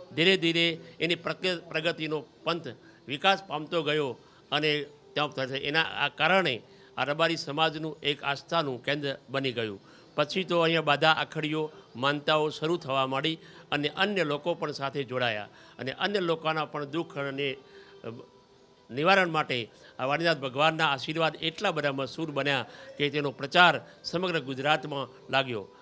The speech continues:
અને જેનો ઇતિહાસ અત્યારે જોઈ રહ્યા છો. આ ભૂમિ એક પવિત્ર ભૂમિ છે અને આ ભૂમિમાં મહંત તરીકે બળદેવગીરી બાપુ એ બાર વર્ષની ઉંમરે,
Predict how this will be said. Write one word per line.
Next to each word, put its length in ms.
અને 160
જેનો 300
ઇતિહાસ 460
અત્યારે 440
જોઈ 220
રહ્યા 240
છો. 320
આ 80
ભૂમિ 300
એક 300
પવિત્ર 360
ભૂમિ 280
છે 240
અને 140
આ 80
ભૂમિમાં 640
મહંત 320
તરીકે 340
બળદેવગીરી 520
બાપુ 480
એ 60
બાર 280
વર્ષની 360
ઉંમરે, 580